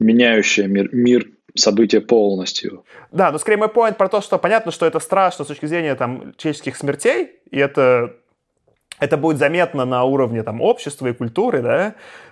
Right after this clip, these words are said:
Speaker 2: Но вот что, мне кажется, фильм круто угадывает, что, возможно, не зашло, там, восемь лет назад, что даже при такой относительно низкой смертности, условно, если там у тебя умрет два процента населения,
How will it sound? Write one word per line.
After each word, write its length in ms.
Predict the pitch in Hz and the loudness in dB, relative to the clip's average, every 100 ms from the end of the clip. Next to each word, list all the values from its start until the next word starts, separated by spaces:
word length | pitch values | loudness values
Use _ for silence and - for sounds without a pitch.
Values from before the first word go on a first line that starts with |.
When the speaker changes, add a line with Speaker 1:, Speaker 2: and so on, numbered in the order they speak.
| _ | _
Speaker 2:
Но 120 | 151 | 0
вот 180 | 151 151 | 0 -2
что, 240 | - - | -14 -2
мне 100 | 180 | 0
кажется, 240 | 175 160 156 | 2 0 -2
фильм 220 | 208 156 | -4 -4
круто 260 | 165 160 151 | -2 0 0
угадывает, 520 | 139 170 151 135 123 | 2 2 2 -4 -4
что, 100 | 139 | -6
возможно, 220 | 143 143 | -4 -4
не 100 | 131 | -4
зашло, 320 | 139 139 156 | -4 -2 -2
там, 260 | 143 127 117 | -2 -8 -10
восемь 300 | - 139 151 | -6 -6 0
лет 160 | 139 135 | -2 0
назад, 380 | 143 214 285 - - - - | 0 0 -2 -10 -20 -20 -20
что 600 | - - - 151 151 127 - _ | -14 -6 2 4 4 2 -4 _
даже 360 | 131 190 160 143 | 0 2 2 -2
при 160 | 143 | -2
такой 600 | 143 143 170 147 117 _ _ | -4 -2 2 0 0 _ _
относительно 460 | 139 170 208 226 | -6 -6 -8 -4
низкой 260 | 185 175 165 | -2 -2 -4
смертности, 420 | 151 147 117 113 | -2 -2 -2 -6
условно, 320 | 117 - 170 | -14 -4 -4
если 100 | 143 | -2
там 80 | - | -4
у 60 | 123 | -4
тебя 100 | 156 | 0
умрет 180 | 156 139 | 0 0
два 120 | 135 | 0
процента 360 | 135 156 143 | 0 -2 -4
населения, 760 | 135 131 160 208 285 185 123 120 | -4 -2 0 0 0 0 0 -2